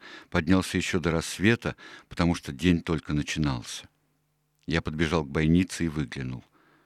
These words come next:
Он стоял внизу, по колено в ползучем тумане,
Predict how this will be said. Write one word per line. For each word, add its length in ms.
Он 120
стоял 340
внизу, 400
по 140
колено 320
в 80
ползучем 560
тумане, 500